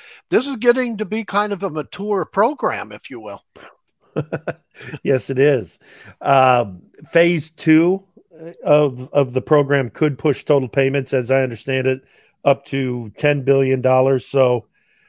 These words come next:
Speaker 2: this is not an insignificant program, Jim. This is
Speaker 1: No.
Speaker 2: one that, that's going to, to add to, uh, to, to net farm income in, in two thousand twenty-two.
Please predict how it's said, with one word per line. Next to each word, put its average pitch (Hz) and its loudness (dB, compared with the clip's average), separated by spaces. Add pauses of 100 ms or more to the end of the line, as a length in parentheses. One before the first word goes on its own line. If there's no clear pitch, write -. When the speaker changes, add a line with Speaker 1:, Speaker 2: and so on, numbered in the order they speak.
(120)
Speaker 2:
this 170 0
is 165 0
not 147 0
an 120 -2
insignificant 131 -4 (1080)
program, 135 2
Jim. 120 -4
This 156 -4
is 170 -4
Speaker 1:
No. 156 2
Speaker 2:
one 147 0
that, 135 0
that's 135 0
going 147 -2
to, 139 2 (460)
to - -4
add 147 2
to, 131 -4
uh, 127 2 (560)
to, 123 -2 (600)
to 135 -8
net 131 -2
farm 151 0
income 151 -2
in, 127 -8 (420)
in 135 -2
two 156 -4
thousand 143 2
twenty-two. 151 -4